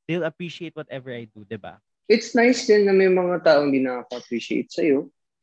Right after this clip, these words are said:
Speaker 2: Walang pakialamanan. <laughs> Hindi. Um, pwede mo rin gamitin yun. Kung gusto mo magkaroon sila ng pake sa'yo, then you have to make something remarkable.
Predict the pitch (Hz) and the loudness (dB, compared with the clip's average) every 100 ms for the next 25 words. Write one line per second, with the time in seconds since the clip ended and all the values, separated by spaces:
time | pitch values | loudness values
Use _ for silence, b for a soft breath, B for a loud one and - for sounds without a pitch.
0 | _ _ _ _ _ _ _ _ _ 151 | _ _ _ _ _ _ _ _ _ -4
1 | 175 151 127 120 117 113 101 101 98 _ | -4 -4 -4 -4 -4 -6 -8 -12 -14 _
2 | 127 - - - - 165 185 190 - 117 | -8 -6 -6 -10 -14 -8 -6 -6 -4 0
3 | 104 - 139 143 147 139 143 - _ _ | 0 0 0 2 2 0 -4 -12 _ _
4 | _ 147 147 151 160 180 190 220 - 294 | _ 0 2 2 2 0 -2 -4 -4 -6
5 | 277 131 113 127 143 160 160 160 160 156 | -4 -6 -8 -10 -10 -10 -8 -6 -4 -6
6 | 160 165 165 165 160 160 156 151 156 151 | -6 -6 -6 -4 -4 -4 -2 -2 -4 -4
7 | 143 139 139 139 131 127 139 135 113 127 | -4 -4 -8 -10 -10 -10 -6 -2 -2 0
8 | 143 143 139 131 117 - 107 104 101 95 | -2 -2 -2 -4 -6 -10 -10 -8 -8 -8
9 | 95 - - | -10 -14 -20